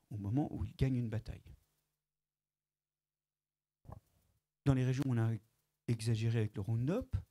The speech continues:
le glyphosate, aux États-Unis, on a jusqu'à trente espèces de plantes résistantes au glyphosate qui sont apparues en une cinquantaine d'années, ce qui fait que dans ces régions-là,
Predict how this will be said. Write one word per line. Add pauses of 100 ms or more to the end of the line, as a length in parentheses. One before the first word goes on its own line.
(480)
le
glyphosate, (420)
aux
États-Unis,
on
a
jusqu'à
trente
espèces
de
plantes
résistantes (280)
au
glyphosate
qui
sont
apparues (240)
en
une
cinquantaine
d'années, (500)
ce
qui
fait
que
dans
ces
régions-là,